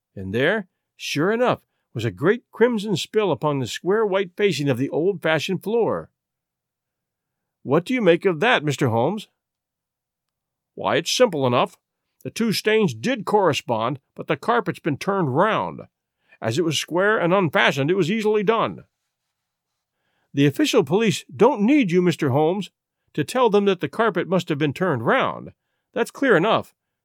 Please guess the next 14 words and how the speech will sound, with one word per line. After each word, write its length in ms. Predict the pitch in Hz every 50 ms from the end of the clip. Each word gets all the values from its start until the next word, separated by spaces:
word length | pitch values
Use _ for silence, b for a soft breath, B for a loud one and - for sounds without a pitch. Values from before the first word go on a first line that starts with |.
| _ _ _ _
for 140 | - 147 123
the 80 | 151
stains 440 | 160 - - 180 165 165 180 175 135
lie 220 | 123 117 113 127 151
above 320 | 170 143 127 123 117 135
each 160 | 135 - -
other, 380 | 214 247 220 143 101 - - _ _ _ _ _ -
if 120 | 156 135
you 160 | 165 185 175
lay 160 | 202 220 214
it 80 | 175 -
over 240 | - 180 156 156 190
this 240 | 160 147 143 110 117
way. 480 | 123 170 226 220 147 95 76 71 -